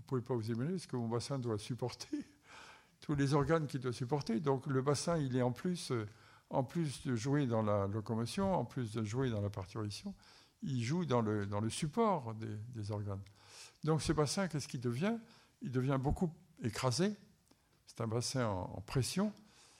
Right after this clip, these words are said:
et beaucoup plus évasé, beaucoup plus large. D'où des problèmes d'accouchement d'ailleurs. C'est à partir de ce moment-là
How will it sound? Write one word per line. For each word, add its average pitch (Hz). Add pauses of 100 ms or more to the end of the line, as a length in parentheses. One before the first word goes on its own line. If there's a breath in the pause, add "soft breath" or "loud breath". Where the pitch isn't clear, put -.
(200 loud breath)
et 131
beaucoup 139
plus 151
évasé, 131
beaucoup 120
plus 127
large. 110 (800 loud breath)
D'où 208
des 160
problèmes 165
d'accouchement 147
d'ailleurs. 98 (1000)
C'est -
à 120
partir 120
de 117
ce -
moment-là 127